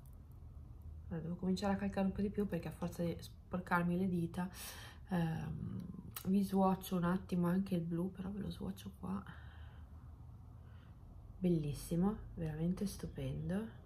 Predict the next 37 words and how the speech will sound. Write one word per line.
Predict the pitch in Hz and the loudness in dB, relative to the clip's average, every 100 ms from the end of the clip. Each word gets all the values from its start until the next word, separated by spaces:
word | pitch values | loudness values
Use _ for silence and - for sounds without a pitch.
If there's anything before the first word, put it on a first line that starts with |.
| - | -6
Guardate | 175 190 220 | -2 0 0
quando | 208 180 170 - - | 2 4 4 2 -4
si | - 185 | 0 2
picchia | 175 180 - 190 | 2 -2 2 2
il | 170 | 2
sole | - 165 180 196 | 0 2 4 2
come | 208 208 | 4 2
si | 202 180 | 2 2
vedono | 170 165 170 175 175 - | 4 6 6 4 4 2
i | 170 | 0
brillantini, | 170 165 160 156 160 - 175 208 254 - - - - - - - | 2 2 0 0 0 0 2 4 2 0 -2 -2 -2 -4 -6 4
che | 196 | 8
in | 185 | 8
realtà | 175 180 180 | 8 6 8
in | 190 202 | 8 8
cialda | 165 143 160 175 - - | 4 2 4 4 4 4
non | 165 156 | 4 4
si | - 156 | 0 -2
vedono. | 151 151 156 160 170 - - - - - | -2 0 2 2 0 -4 -8 -8 -10 0
Poi | 294 240 185 196 | 8 10 10 8
questi | - 247 - 247 | 6 2 2 0
qui | - 226 269 269 | 4 4 4 2
sono | 214 190 180 | 4 6 6
quegli | 180 202 | 6 6
ombretti | 202 196 196 196 | 8 8 6 4
particolari | 233 202 - 185 - 170 165 202 | 2 0 0 0 2 4 4 4
di | 175 | 2
Pat | 175 147 160 - - - 220 226 - - - - - - - - - - - - - - - - - - - - - - | 0 -4 -6 -8 -4 2 2 2 -4 -8 -10 -12 -10 -10 -8 -10 -10 -12 -10 -10 -10 -10 -10 -12 -14 -14 -14 -12 -12 -4
che | 175 175 - | 0 0 0
son-, | - 175 170 175 | -4 0 2 0
che | 170 | 0
hanno | 165 | 0
fatto | 165 165 165 - 190 - | 0 -2 -4 2 0 2
la, | 165 | -2
penso, | 160 156 156 160 180 | -2 -2 -2 0 2
la | 160 | 2
sua | 156 - 160 156 156 160 151 147 147 143 143 147 | 0 -2 0 2 4 2 0 -2 -4 -4 -4 -4